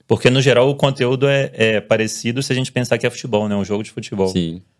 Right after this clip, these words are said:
Speaker 1: Então, vão ter conteúdos ali coletivos, conteúdos setoriais, conteúdos individuais. Mas se a gente pensar que a grande diferença talvez seja a rotina, porque no clube tem o treino, tem a viagem, tem a concentração.
Speaker 2: E são os
Speaker 1: E
Speaker 2: mesmos jogadores, assim, ali na equipe, ou aquele mesmo
Speaker 1: Exato.
Speaker 2: padrão, né?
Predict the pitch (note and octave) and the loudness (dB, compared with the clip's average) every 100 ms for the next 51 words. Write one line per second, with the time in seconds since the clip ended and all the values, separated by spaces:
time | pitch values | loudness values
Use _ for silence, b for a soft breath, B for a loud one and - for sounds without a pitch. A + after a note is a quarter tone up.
0 | _ G2 A2 G2 G#2 A2+ - A2 A2 G#2 | _ -4 0 2 0 -2 -2 -2 0 -2
1 | F#2+ G2 F#2+ G#2 G2 - - C3+ A2+ A2 | 0 -2 0 0 0 -2 -4 -4 -4 -4
2 | - G#2+ G#2 G2+ - G2 - F#2+ G#2 A#2+ | -2 -2 -2 -4 -2 -4 0 2 2 2
3 | A#2 - A2 F#2+ F#2+ F2+ F#2+ F2+ G2 F#2 | -2 -6 -6 -4 -4 -4 -6 -8 -6 -2
4 | F#2+ G#2+ B2+ - _ _ _ _ _ - | 0 0 -6 -16 _ _ _ _ _ -4
5 | F#2+ F#2 G#2 G#2+ - A2 G#2 G#2+ - A2+ | -2 0 0 -2 -2 -2 0 -2 -2 -8
6 | - G#2 F#2+ F2+ F#2+ A#2 A2+ A2 G#2+ A2+ | -2 0 2 0 -2 -4 -2 -2 -2 -2
7 | A2 A2+ G#2+ A2 G#2 - - D3 A#2+ G#2+ | -4 -2 -2 0 -2 -4 -6 -4 -4 -4
8 | G2+ G#2+ G#2 - A2 G#2+ A2+ G#2+ G2+ A2 | -2 -2 -2 -4 -6 -4 -4 -2 0 0
9 | A2 A2 b b b _ - G2+ F#2+ F#2+ | -2 -8 b b b _ -6 -4 -2 0
10 | F#2+ G#2 G2+ G2 G2 F#2+ _ - F#2 F#2 | 2 2 0 -4 -12 -16 _ -4 -2 -2
11 | F#2 F#2+ - F#2 - G#2+ G#2+ G2+ _ _ | -4 -4 -4 -4 -4 -4 -4 -8 _ _
12 | _ _ _ _ _ _ G2 G#2 A#2 G#2 | _ _ _ _ _ _ -4 0 2 2
13 | A2+ A2 A2 G#2 F#2 G#2 G2 G2 - G2 | 0 0 0 0 2 0 0 -2 -2 0
14 | F#2+ F#2 G2+ G2 F#2+ - A2+ A#2+ A#2 F#2+ | 0 0 0 0 -4 -2 -2 -2 0 -2
15 | F#2 G2 G#2 A#2 F2 E2+ F#2+ F#2 G2+ A2 | -2 0 2 2 0 0 0 0 0 0
16 | G#2+ G2+ G2 | -2 -2 -4